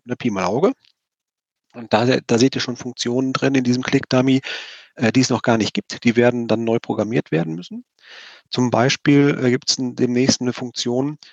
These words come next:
ich möchte gerne, dass man sich, äh, Caches oder Events merken kann, wie so eine Art Bookmark-Zeichen oben an der Kante. Und immer wenn dieser Cache irgendwo in einer Liste auf ist, dann sieht man sich, dass man das sich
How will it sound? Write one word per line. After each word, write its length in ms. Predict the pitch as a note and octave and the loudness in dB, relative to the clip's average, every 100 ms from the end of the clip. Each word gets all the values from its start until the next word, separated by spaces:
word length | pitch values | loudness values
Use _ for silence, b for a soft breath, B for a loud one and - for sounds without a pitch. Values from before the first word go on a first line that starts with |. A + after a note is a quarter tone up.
| B | B
ich 100 | - | -4
möchte 300 | B2 C3 B2+ | 0 0 0
gerne, 260 | A2+ A#2+ B2 | 2 2 2
dass 220 | A2+ - | 2 0
man 180 | A#2+ A2+ | 0 0
sich, 280 | A2+ A#2 - | 0 -2 -6
äh, 240 | - - G#2+ | -4 -2 0
Caches 520 | - C3+ D3 C#3 - | 2 0 2 0 -2
oder 240 | C#3 A2+ G#2 | -6 -6 -4
Events 640 | G2 G2 A2 D3+ - - _ _ | -4 -2 -2 -2 -2 -4 _ _
merken 420 | G2 A2 B2 F3 | -2 0 0 -4
kann, 240 | - G#3 C#4+ _ _ _ _ _ - | -4 -2 -4 _ _ _ _ _ -4
wie 80 | A2+ | 0
so 80 | |
eine 180 | A#2 A2 | 2 2
Art 160 | G2 - | 2 -2
Bookmark-Zeichen 880 | G2+ - - G#2 D#3+ - - - G#2 | -2 -2 0 -2 0 -4 -4 -6 -8
oben 280 | - G2+ G2+ | -10 -16 -16
an 100 | G2 | -14
der 80 | G2 | -8
Kante. 380 | - G#2+ F3+ F3+ | -8 -2 -2 -2
Und 200 | A2+ A#2+ | -4 2
immer 180 | B2 | 2
wenn 140 | A2+ A#2 | 4 2
dieser 180 | A#2 A2 | 2 2
Cache 300 | - B2 - | 0 -4 -4
irgendwo 240 | B2 A#2+ | -4 -2
in 80 | G#2+ | -2
einer 140 | G2 | 0
Liste 280 | G#2+ E3+ - | 2 2 0
auf 220 | F2+ - | -2 -2
ist, 180 | B2 - - B B B | -4 -6 -8 B B B
dann 140 | A2+ | -10
sieht 180 | F#2+ G#2 | -6 -2
man 140 | C3 C3+ | 0 0
sich, 100 | D#3 | 0
dass 200 | C3+ C#3 | -2 -2
man 100 | C3 | 0
das 100 | C3 | 0
sich 200 | D3 | 0